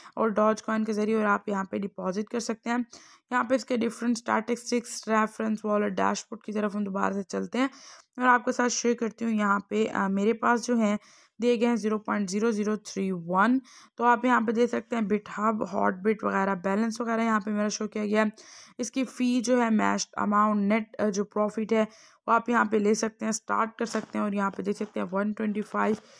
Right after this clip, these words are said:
यूएसडीटी तक है और आप यहाँ पे इसकी सारी डिटेल्स देख सकते हैं। मैं आपके साथ शेयर करती हूँ आप इसके अंदर अर्निंग किस तरह कर सकते हैं। अर्निंग करने के लिए आपने सबसे पहले करना है इस पर टच। जैसे ही हम इस पर टच करते हैं तो हम आर्बिट्रेज के पेज पे आ सकते हैं। आप यहाँ पे पेड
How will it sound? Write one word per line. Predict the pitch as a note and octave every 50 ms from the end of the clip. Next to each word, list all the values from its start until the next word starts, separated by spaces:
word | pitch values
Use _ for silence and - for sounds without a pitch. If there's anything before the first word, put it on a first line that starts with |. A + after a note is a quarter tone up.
| - - _ _ -
यूएसडीटी | A3+ B3 B3+ A#3 A#3+ A3 G#3+ A#3 A3+
तक | A3+ A#3+ A#3 -
है | A#3+ A#3
और | A3+ A3+ G#3+
आप | G#3 G#3 G3+ -
यहाँ | G#3+ G#3 G3 G3 - -
पे | G#3
इसकी | F#3+ - - G#3+
सारी | G3+ - G3+ G3 G3 G3
डिटेल्स | F#3+ F#3+ F3 - G3 G3 G#3 G3+
देख | F#3+ G3 F#3 -
सकते | - F#3 F3+ _ -
हैं। | F#3 F#3 F#3 - _ _ - - - - -
मैं | B3+ C#4
आपके | C#4+ C#4 C#4 C#4+ C#4+
साथ | C4+ C#4+ C#4+
शेयर | C#4 - C#4+ C#4+ C#4
करती | - C#4 C4 - - C4
हूँ | C4 C4
आप | A3+ A#3+
इसके | B3 A#3+ - - B3
अंदर | A#3 A#3 A#3+ - -
अर्निंग | - A3+ G#3+ G#3 A3 A3 A3 -
किस | A#3 A3 -
तरह | - - A3+ A3+
कर | A3 A3 G#3+
सकते | - - A3+ - _ - B3+
हैं। | B3+
अर्निंग | B3 A3+ A3 A3+ B3 A#3+
करने | - B3+ B3 - B3 B3+
के | A#3+ -
लिए | A#3+ A#3+ A#3
आपने | A3 A3 _ - A3+
सबसे | A3 G#3+ G#3 - A3
पहले | - A3 A3 G#3+ G#3+
करना | G#3 - G#3+ G#3 G3+ G#3
है | A3 G#3+
इस | G#3 -
पर | - - G#3 F#3+
टच। | - G#3+ A#3 C#4+ D4 - _ _ _ _ _ _ _ _ _ _ -
जैसे | C4+ C4 C4 - D#4+
ही | D#4+ D4+
हम | D4
इस | D4 C#4+
पर | - D4 D4
टच | D4 C#4+ C#4 -
करते | - C#4 C4 - C4+
हैं | C4 B3+ -
तो | C#4
हम | B3+ B3 - -
आर्बिट्रेज | - A3+ G#3+ - A#3 A3+ - A3+ A3 _ -
के | A3+
पेज | - - - G#3+ - -
पे | _ - -
आ | A2 G#2+
सकते | - - G#2+ _ _ - A2
हैं। | G#2+
आप | G#2+ - -
यहाँ | A2 G#2 G2+
पे | G3+ - G#2+ G#2 - _
पेड | - A#2 A2+ A3+ A3+